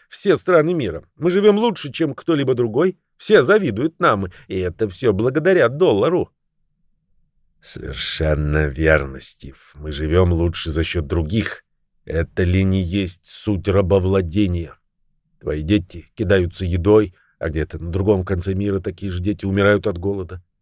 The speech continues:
Ты радуешься, что Америка смогла нагнуть другие страны, но я твоей радости по этому поводу не разделяю. А еще я знаю, что в этом мире за все приходится платить,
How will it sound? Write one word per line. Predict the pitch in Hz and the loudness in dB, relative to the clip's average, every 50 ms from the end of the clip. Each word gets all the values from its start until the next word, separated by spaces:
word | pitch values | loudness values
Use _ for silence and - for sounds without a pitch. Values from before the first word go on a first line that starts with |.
| _ _ _ _ _ _ | _ _ _ _ _ _
Ты | - 131 139 | -8 -4 2
радуешься, | 147 160 170 147 147 143 131 - - 135 120 | 4 4 4 4 2 -2 -2 -4 -6 -8 -8
что | - - 135 135 | -4 -2 -2 -2
Америка | 131 143 151 143 131 123 - 135 127 | 0 0 0 0 -2 -2 -4 -8 -8
смогла | - - 131 127 127 101 120 147 147 135 120 - | -8 -6 -4 -4 -4 -2 0 0 0 0 0 -4
нагнуть | 117 127 120 123 143 139 113 | -6 -8 -6 -4 -6 -6 -6
другие | 123 127 123 135 131 110 | -6 -8 -6 -6 -8 -4
страны, | - 151 180 170 151 127 101 80 - _ _ _ _ _ _ _ _ _ | 2 4 6 6 6 6 2 -2 -6 _ _ _ _ _ _ _ _ _
но | - 65 | -12 -12
я | 64 65 69 67 | -10 -8 -8 -8
твоей | - - 71 69 69 71 69 | -8 -10 -10 -8 -6 -6 -4
радости | 71 76 69 80 80 - - 95 | -2 -2 -2 -4 -6 -6 -4 -4
по | 92 - 85 | -2 0 0
этому | 82 - - 82 85 76 | 0 2 2 0 0 2
поводу | 87 85 80 82 80 85 | 2 0 0 0 0 0
не | 82 82 | 0 0
разделяю. | 80 82 76 76 85 82 85 87 78 - - _ _ _ _ _ | 0 -2 -2 -2 -2 -2 -2 -2 -4 -8 -14 _ _ _ _ _
А | 135 - 92 | -8 -6 -6
еще | 87 85 - - 135 131 | -6 -6 -8 -4 -2 0
я | 120 110 104 | 2 2 2
знаю, | 90 87 110 131 135 110 87 73 | 0 0 0 0 0 0 0 -2
что | - - _ 98 87 | -4 -8 _ -10 -6
в | 87 | -4
этом | 117 123 117 - - 98 98 104 | -4 -4 -4 -4 -6 -8 -6 -6
мире | 123 139 127 101 98 95 | -6 -6 -4 -4 -4 -2
за | 85 104 98 | 0 -2 -2
все | 90 - - 131 98 | -2 -2 -4 -4 -4
приходится | - 107 107 - - 131 123 113 104 - - 120 | -2 -6 -6 -4 -2 -2 -2 -2 -6 -6 -6 -8
платить, | 95 - 104 104 92 - - 196 175 113 92 - - - | -6 -4 -4 -6 -4 0 2 4 4 4 2 -4 -10 -16